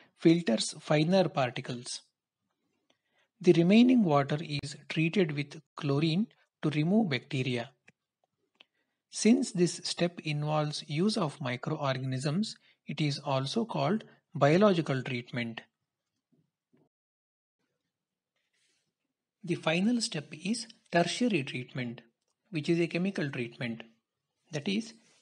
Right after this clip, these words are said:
chemical reagents are used to remove the impurities of water. By treating sewage water with lime, the phosphates can be removed as calcium phosphates.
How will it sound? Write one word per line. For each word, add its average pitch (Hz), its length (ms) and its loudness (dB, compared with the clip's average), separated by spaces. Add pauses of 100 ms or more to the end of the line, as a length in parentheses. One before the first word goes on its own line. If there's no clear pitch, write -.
chemical 220 420 2
reagents 147 640 -2
are 135 200 -4
used 160 540 -6 (280)
to 156 100 -2
remove 170 340 -2
the 214 160 -4
impurities 147 600 -4
of 139 260 -6
water. 127 280 -4 (1600)
By 185 180 2
treating 202 600 -2
sewage 175 480 -2
water 139 400 -6
with 139 280 -12
lime, 143 380 -2 (420)
the 151 120 -6
phosphates 208 720 -4
can 143 300 -6
be 143 200 -4
removed 143 380 -6
as 160 300 -6 (260)
calcium 156 480 -2
phosphates. 123 760 -6